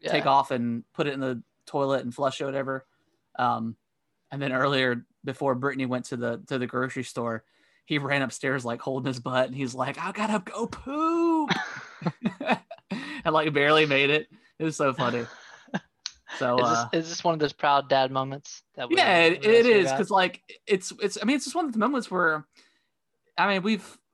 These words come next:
Speaker 1: been at it for a long time, like, just trying to get him to do it, and he just, for the longest time, he just refused to go, and then we, we started introducing, like,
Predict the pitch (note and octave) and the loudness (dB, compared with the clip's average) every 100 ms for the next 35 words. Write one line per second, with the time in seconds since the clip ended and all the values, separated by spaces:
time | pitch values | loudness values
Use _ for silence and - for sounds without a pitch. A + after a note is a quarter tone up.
0 | _ _ _ _ _ _ _ C3+ B2+ E3+ | _ _ _ _ _ _ _ -4 2 4
1 | D#3+ E3 - E3+ D#3+ C#3 C#3 D3 C#3 B2+ | 4 2 2 0 2 2 2 2 2 2
2 | B2+ C#3 C3+ B2+ B2 B2+ C3+ B2+ C3 B2+ | 2 0 -4 -6 -6 -6 -4 -4 -4 -6
3 | A#2+ B2 C3 C3+ C#3+ C#3 - D3+ C3 C3 | -4 -4 -4 -6 -8 -10 -10 -10 -4 -2
4 | E3 - D#3+ - C#3 B2+ - C3+ - C3+ | -4 -2 -4 -2 -8 -8 -10 -12 -6 -6
5 | C#3+ D#3 D3 G3 E3+ C3 C3 - D3+ C3+ | -6 -6 -2 -2 -2 -2 -4 -6 -8 -4
6 | D3 C#3+ C3+ C3+ C3+ C3 C#3+ C3 B2+ B2+ | -4 -4 -4 -4 -4 -6 -6 -4 -4 -6